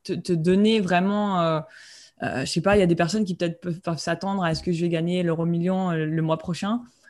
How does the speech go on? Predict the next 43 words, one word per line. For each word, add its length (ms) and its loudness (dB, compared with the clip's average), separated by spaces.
Bah, 120 0
moi, 140 0
je 80 -8
peux 100 -4
pas 140 0
te 40 0
dire 140 -2
ça, 140 -6
en 80 -4
fait. 200 -8
C'est 80 0
vraiment 280 6
une, 180 6
une 200 2
ques-, 320 -4
c'est, 260 -6
c'est, 260 0
euh, 240 0
une 200 8
aide 380 4
à 120 0
ton 120 -4
développement 460 2
personnel 640 -2
où 140 -2
tu 140 -6
es 60 2
maintenant, 680 0
euh, 480 0
si 220 -8
tu 100 -4
veux, 180 4
mais 120 6
c'est 180 0
pas, 400 2
euh, 340 2
c'est 160 -6
pas 120 2
une 100 4
voyance, 560 2
c'est 80 0
pas, 400 0
euh, 160 0